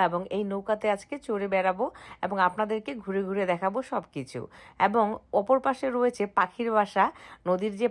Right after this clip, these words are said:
পাখিগুলো রয়েছে, সেগুলো বাসা করে সেইখানে, ডিম এবং বাচ্চা ফোটায়। সব কিছুই আজকে ঘুরে ঘুরে দেখবো এবং আপনাদেরকে দেখাবো। দেখেন, এত সুন্দর নিট অ্যান্ড ক্লিন পানি, দেখে পুরা মুগ্ধ। নৌকাটি এত সুন্দর যে বলার মতো না। অনেক অনেক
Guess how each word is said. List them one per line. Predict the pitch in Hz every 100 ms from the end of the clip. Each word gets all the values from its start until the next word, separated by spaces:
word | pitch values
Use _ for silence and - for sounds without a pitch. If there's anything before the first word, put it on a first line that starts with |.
| 196
পাখিগুলো | 190 220 220 240
রয়েছে, | 214 170 190 202
সেগুলো | 180 165 170 180 170
বাসা | 160 175 180
করে | 180 175
সেইখানে, | 180 175 170 226 - - - 180
ডিম | 175 208 -
এবং | 175 233 233
বাচ্চা | 185 - 156
ফোটায়। | 143 117 107 - - -
সব | - 185 -
কিছুই | 254 262 247
আজকে | 240 - 214
ঘুরে | 220 233
ঘুরে | 226 233 220
দেখবো | 214 277
এবং | 285 220 156
আপনাদেরকে | - 156 160 175 240
দেখাবো। | 131 120 95 - - - _ _ 156
দেখেন, | 151 143 - 170
এত | 175 254 254 -
সুন্দর | - 220 240 247 208
নিট | 202
অ্যান্ড | 233 220 -
ক্লিন | 220 240 208
পানি, | 220 233 269 175 - - - - 185
দেখে | 196 247 247
পুরা | 240 220 185
মুগ্ধ। | 185 180 - 151 131 _ _ _ _
নৌকাটি | 190 196 247 254 247
এত | 185 233 220
সুন্দর | - 208 247 196
যে | 190 180
বলার | 170 180 190
মতো | 170 151 135
না। | 127 -
অনেক | 160 196 196
অনেক | 196